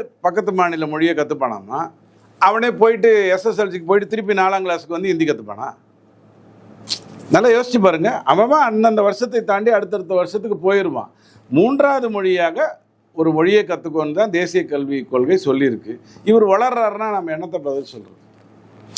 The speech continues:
அவர் பயங்கரமா வளர்ந்திருக்காரு. இதுக்கு முன்னாடி ராஜராஜ சோழன் காலத்துல இந்துவே இல்ல,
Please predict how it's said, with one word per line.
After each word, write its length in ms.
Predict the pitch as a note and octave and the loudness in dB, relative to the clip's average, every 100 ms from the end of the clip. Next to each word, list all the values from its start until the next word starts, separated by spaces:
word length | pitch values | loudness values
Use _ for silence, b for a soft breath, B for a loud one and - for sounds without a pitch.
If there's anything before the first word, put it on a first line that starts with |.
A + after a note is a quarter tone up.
| - | 2
அவர் 260 | D3 G#3 G3 | 4 4 2
பயங்கரமா 460 | D3+ A3 D4 D4+ D4 | 2 4 2 4 2
வளர்ந்திருக்காரு. 540 | B3+ A#3 A3 F#3 F3+ | 2 2 2 2 0
இதுக்கு 200 | D#3+ C#3+ | -2 -6
முன்னாடி 300 | D3 D3+ B2+ F#2+ - _ - - _ _ | -6 -4 -4 -8 -14 _ -20 -20 _ _
ராஜராஜ 600 | A#2+ E3+ G#3+ B3 A#3 A3 | 2 4 2 2 2 2
சோழன் 360 | - G3 F#3+ F3+ | 2 0 2 2
காலத்துல 340 | F#3 G3 A3 | 2 2 0
இந்துவே 420 | F#3+ G3 A#3 G#3+ G3+ | 0 -2 2 2 2
இல்ல, 220 | D#3 C3+ | -2 -6